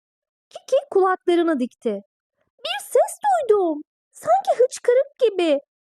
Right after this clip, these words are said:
Hepsi dikkat kesildi. Bir çalılığın ardından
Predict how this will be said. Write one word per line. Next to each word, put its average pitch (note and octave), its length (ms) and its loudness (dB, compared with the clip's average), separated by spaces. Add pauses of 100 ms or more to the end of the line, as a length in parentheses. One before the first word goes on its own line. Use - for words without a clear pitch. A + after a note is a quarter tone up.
(400)
Hepsi - 460 -2
dikkat E4+ 420 -2
kesildi. A3+ 580 -2 (480)
Bir B3+ 300 2
çalılığın A3+ 640 0 (140)
ardından G3 680 -2